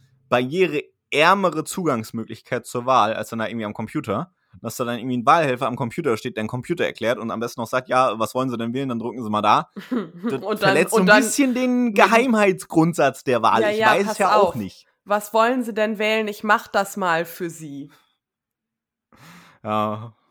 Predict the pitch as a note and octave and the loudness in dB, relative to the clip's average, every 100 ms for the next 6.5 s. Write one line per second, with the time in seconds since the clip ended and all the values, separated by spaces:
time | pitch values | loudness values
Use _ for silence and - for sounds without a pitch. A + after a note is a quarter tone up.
0 | _ _ _ - C3+ C3+ D3 G#3 F#3+ E3+ | _ _ _ -10 -8 -6 -4 -2 -2 -2
1 | D3+ - E3+ E3+ D3+ D3+ C#3+ - A#2+ C3 | -2 -2 -4 -4 -8 -6 -8 -8 -8 -8
2 | F3+ F3+ F3 F#3 F3 F3+ F3 F3 - E3+ | -8 -8 -8 -8 -8 -8 -10 -10 -10 -12
3 | E3+ B2+ C3+ G2 B2 A#2 _ _ _ _ | -10 -10 -10 -6 -6 -8 _ _ _ _
4 | _ _ C3 G#2+ F#2 - _ _ _ F3 | _ _ -6 -4 -6 -10 _ _ _ -20
5 | F#3 - C3+ C3 A2+ G#2 A2+ A2 - _ | -20 -8 2 4 4 2 -4 -6 -16 _
6 | A2 G2 F#2+ F#2 | -4 -2 -4 -8